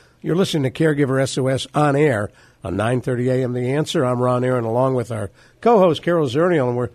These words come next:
talking on our Caregiver S O S On Air hotline with Katie Ortlip. She is a clinical social worker, a former nurse, and she and, uh, Yana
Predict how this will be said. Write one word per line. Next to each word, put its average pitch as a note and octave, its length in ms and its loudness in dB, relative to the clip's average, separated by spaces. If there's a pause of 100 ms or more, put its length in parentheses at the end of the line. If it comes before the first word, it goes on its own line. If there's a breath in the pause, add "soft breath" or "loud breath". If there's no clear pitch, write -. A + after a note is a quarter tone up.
(280 soft breath)
talking E3+ 400 0
on B2+ 120 0
our A#2 180 -2
Caregiver C3 500 -4
S A#2+ 140 -6
O B2+ 80 -4
S A#2+ 180 -4
On A#2 220 -2
Air A2+ 140 -2
hotline B2 400 -4
with A2 180 -8 (320 soft breath)
Katie C#3 360 -2
Ortlip. D#3+ 520 -4
She B2+ 240 -10
is A#2+ 220 -6
a A2+ 160 -6 (880 soft breath)
clinical D#3+ 340 0
social D3+ 440 -2
worker, D3 540 -2
a G#2 180 -8
former C#3+ 340 -2
nurse, C#3+ 480 0 (400 soft breath)
and A#2 160 -8
she D3 380 0
and, A2+ 340 -2
uh, G#2+ 160 -4 (260 soft breath)
Yana C3 380 0